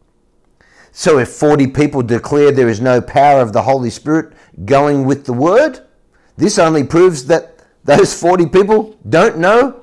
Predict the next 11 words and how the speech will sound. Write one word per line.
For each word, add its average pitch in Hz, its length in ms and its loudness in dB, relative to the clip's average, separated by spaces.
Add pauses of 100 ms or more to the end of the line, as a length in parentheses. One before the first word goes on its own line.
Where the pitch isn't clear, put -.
what 233 180 0
others 240 300 2
do 277 240 -2
know. 165 340 0 (1400)
Paul's 262 340 0
confidence 127 920 -6 (540)
in 139 160 -2
the 120 80 -2
word 147 260 0
of 95 160 -6
God 95 420 -4